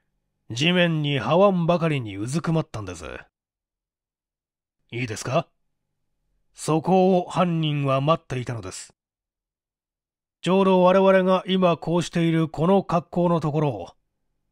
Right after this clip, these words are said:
上からトントンと撃ったのですよ。「何？この格好のところを？」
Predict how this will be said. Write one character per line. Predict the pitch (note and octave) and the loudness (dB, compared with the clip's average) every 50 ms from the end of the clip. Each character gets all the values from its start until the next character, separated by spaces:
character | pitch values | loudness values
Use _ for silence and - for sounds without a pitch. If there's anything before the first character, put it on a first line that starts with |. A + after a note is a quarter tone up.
| _ _ | _ _
上 | - A2 B2 C3+ C#3 C#3 | -10 -6 -4 -2 -4 -2
か | - C3+ C#3 | -2 -2 0
ら | D3+ D#3+ D#3 D3 | 0 0 0 -2
ト | - - D#3+ E3 | -4 -6 -4 -4
ン | E3 D3+ | -4 -4
ト | - D#3 E3 E3+ | -2 -2 -2 0
ン | F3 E3+ E3+ D#3 | 0 -2 -2 -4
と | - - C#3+ C#3+ C#3 | -4 -4 -2 -2 -2
撃 | D#3+ | -4
っ | D#3+ | -6
た | - _ - C#3+ | -8 _ -6 -4
の | C#3+ | -4
で | C3 C3+ | -4 -6
す | - - C3 | -6 -6 -8
よ。 | B2+ A#2 G2 - - - _ _ _ _ _ _ _ _ _ _ _ _ _ _ _ _ _ _ _ _ _ _ _ _ _ _ _ _ _ _ _ _ _ - | -6 -6 -8 -10 -12 -16 _ _ _ _ _ _ _ _ _ _ _ _ _ _ _ _ _ _ _ _ _ _ _ _ _ _ _ _ _ _ _ _ _ -2
「何？ | A3 E3 G3 - - _ _ _ _ _ _ _ _ _ _ _ _ _ | 0 0 0 0 -4 _ _ _ _ _ _ _ _ _ _ _ _ _
こ | - - F#3 G3 | -4 -2 0 0
の | A3+ D4+ E4+ | 2 2 2
格 | E4 - D4+ D#4 - | 2 2 0 0 0
好 | - E4+ E4+ | 2 4 4
の | E4+ F4 - | 4 4 4
と | E4+ E4 | 2 2
こ | F4 F#4 | 4 4
ろ | F4+ C#4 | 4 4
を？」 | G#3+ G3 - | 4 0 -4